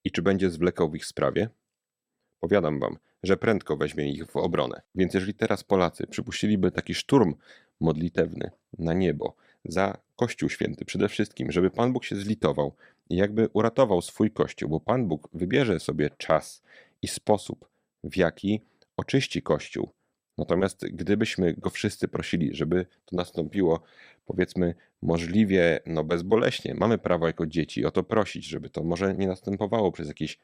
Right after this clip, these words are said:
dramatyczne wydarzenia, ale jakimś cudem, przez po prostu powrót do tradycyjnego nauczania i żeby potem katolicy wzmocnieni tym faktem, że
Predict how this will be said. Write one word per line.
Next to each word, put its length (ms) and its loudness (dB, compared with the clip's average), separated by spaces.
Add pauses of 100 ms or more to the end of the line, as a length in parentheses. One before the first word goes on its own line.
(140)
dramatyczne 680 -2
wydarzenia, 500 -4 (500)
ale 320 0 (400)
jakimś 360 -2
cudem, 480 0 (340)
przez 160 -2
po 120 -12
prostu 320 -2
powrót 500 0
do 120 2
tradycyjnego 600 0
nauczania 560 -2 (560)
i 100 0
żeby 200 4
potem 360 -2 (220)
katolicy 480 -2
wzmocnieni 640 0
tym 200 -6
faktem, 420 -6
że 200 0